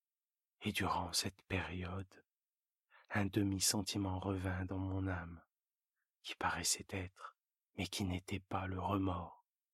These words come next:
J'allais jusqu'à déplorer la perte de l'animal, et à chercher autour de moi dans les bouges méprisables que je maintenant fréquentais habituellement,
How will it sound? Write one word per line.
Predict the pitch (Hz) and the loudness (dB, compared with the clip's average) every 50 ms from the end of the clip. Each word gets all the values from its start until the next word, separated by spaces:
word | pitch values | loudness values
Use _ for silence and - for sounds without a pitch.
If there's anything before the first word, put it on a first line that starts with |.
| _ _ _ _ _ _ _ _ _ _ _ _ _ _ _ _ _ _ _ _ _ _ _ _ _ _ _ _ _ _ _ _ _ _ _ _ _ _ _ _ _ _ _ _ _ _ _ _ _ _ _ _ _ _ _ _ _ _ _ _ _ _ _ _ _ _ _ _ _ _ _ | _ _ _ _ _ _ _ _ _ _ _ _ _ _ _ _ _ _ _ _ _ _ _ _ _ _ _ _ _ _ _ _ _ _ _ _ _ _ _ _ _ _ _ _ _ _ _ _ _ _ _ _ _ _ _ _ _ _ _ _ _ _ _ _ _ _ _ _ _ _ _
J'allais | - 104 104 92 95 95 | -2 0 0 2 2 2
jusqu'à | 92 95 98 95 - - - 98 95 | 4 4 4 2 0 0 0 -2 -2
déplorer | 92 98 95 - - 104 95 90 98 95 | -2 -4 -2 -2 0 2 2 2 2 2
la | 92 90 90 | 2 0 -2
perte | - - - 95 87 - - - 104 | -2 -2 0 0 0 0 -2 -4 -2
de | 90 104 | -2 0
l'animal, | 92 87 87 90 90 90 92 92 92 95 92 92 92 92 90 90 90 - - _ _ _ _ _ _ _ _ _ _ _ _ _ _ _ _ _ _ _ _ _ _ _ _ _ _ _ _ - | -2 0 -2 -2 -2 0 0 0 0 0 0 0 -2 -2 -4 -6 -10 -16 -20 _ _ _ _ _ _ _ _ _ _ _ _ _ _ _ _ _ _ _ _ _ _ _ _ _ _ _ _ -4
et | - 101 | -2 0
à | 92 90 | 2 4
chercher | 92 - - - 98 - - - - | 6 6 6 4 4 2 2 2 2
autour | 101 92 92 - - 98 98 | 2 -2 -2 -4 -4 -2 0
de | 101 98 | 2 2
moi | 98 98 95 92 95 95 | 2 2 2 2 2 2
dans | 95 101 98 | 2 0 2
les | 98 95 98 | 2 2 0
bouges | 95 - 110 104 101 98 92 - 98 | 0 0 0 0 2 0 0 -2 0
méprisables | 95 92 92 101 98 - - - - 113 92 95 95 92 92 90 95 104 110 104 | 0 0 0 0 -2 -2 -4 -2 0 0 0 0 0 0 -2 -2 -4 -6 -8 -8
que | - - - | -6 -6 -4
je | 95 90 98 | -4 -2 -2
maintenant | 95 92 95 92 90 - - 98 95 95 92 90 | -2 -2 -2 -2 -2 0 0 0 0 -2 -6 -10
fréquentais | - - - - - - - - - 98 92 - - 98 | -8 -6 -2 -2 -2 -2 -2 -4 -4 -4 -4 -4 -4 -6
habituellement, | 92 90 - - - - - - 98 92 92 92 95 95 95 98 | -6 -6 -10 -8 -4 -2 -2 -2 -2 -2 -2 -2 -2 -4 -4 -6